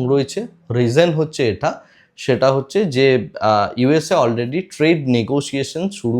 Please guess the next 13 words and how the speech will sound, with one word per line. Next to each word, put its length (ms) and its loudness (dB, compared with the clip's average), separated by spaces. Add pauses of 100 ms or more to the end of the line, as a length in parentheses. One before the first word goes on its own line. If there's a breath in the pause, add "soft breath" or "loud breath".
করে 220 0
দিয়েছে 240 -4 (140)
বিভিন্ন 300 -4 (140)
কান্ট্রিজের 760 -4
সাথে। 260 -8 (540 soft breath)
আমরা 160 4 (140)
ইন্ডিয়ার 400 4
সাথে 200 0 (100)
তার 140 2 (140)
ট্রেড 200 0 (120)
নেগোসিয়েশনস 720 -4 (120)
already 380 0 (100)
দেখতে 220 -2